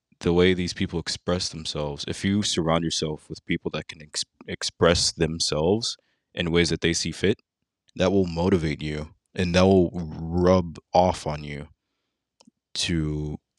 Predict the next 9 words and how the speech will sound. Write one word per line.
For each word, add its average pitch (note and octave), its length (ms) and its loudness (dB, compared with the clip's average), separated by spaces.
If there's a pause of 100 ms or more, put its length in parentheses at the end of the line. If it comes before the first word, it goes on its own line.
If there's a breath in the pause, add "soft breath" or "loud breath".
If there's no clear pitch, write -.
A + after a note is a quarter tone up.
(200)
at F#2+ 140 6
least G2 320 4
want F2 220 0
to - 80 -4
go F2 240 2
for E2+ 160 -2
that D#2+ 160 2
similar D#2 340 -4
feeling. D#2 580 -6